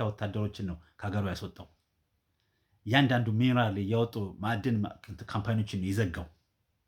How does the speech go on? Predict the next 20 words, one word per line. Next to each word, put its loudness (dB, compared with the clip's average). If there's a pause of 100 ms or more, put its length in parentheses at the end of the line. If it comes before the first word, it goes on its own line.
(1080)
በጠቅላላ 2
ለሀገሪቷ 4
ሂዱ 4
ነው 4
ተመልከቱት -8 (560)
የሚያደርገውን -6
ነገር። -10 (200)
መቼም -2
እያንዳንዳችሁ -2
ታውቃላችሁ -12 (560)
ስለማን -4
እንደሆነ። -4
ግን 6 (480)
ጀነራሉ 8
ያለውን 6
ራሱ 6
ሄዳችሁ 4
ተመልከቱ። 0 (360)
በጣም፣ 4 (380)
በጣም 2